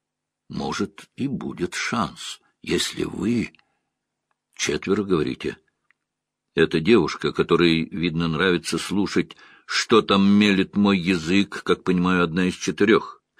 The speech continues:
Потом вы и..." Он кинул на Илэйн хмурый взгляд. "Наверняка же этот ребенок не... не вроде вас". Илэйн сердито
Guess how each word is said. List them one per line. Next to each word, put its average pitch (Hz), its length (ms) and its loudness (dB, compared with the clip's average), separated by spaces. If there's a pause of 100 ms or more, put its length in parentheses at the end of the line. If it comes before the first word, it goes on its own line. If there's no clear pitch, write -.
(240)
Потом 85 580 2 (160)
вы 92 800 -2 (380)
и..." 135 380 2 (560)
Он 92 320 0
кинул 95 400 2
на 92 180 2
Илэйн 92 640 4
хмурый 85 480 -2
взгляд. 85 400 0 (800)
"Наверняка 69 560 -4
же 82 160 -2
этот 82 500 -2
ребенок 82 760 -2
не... 76 520 -8 (440)
не - 160 -10
вроде 87 320 -2
вас". 95 440 0 (680)
Илэйн 110 500 6
сердито 101 640 2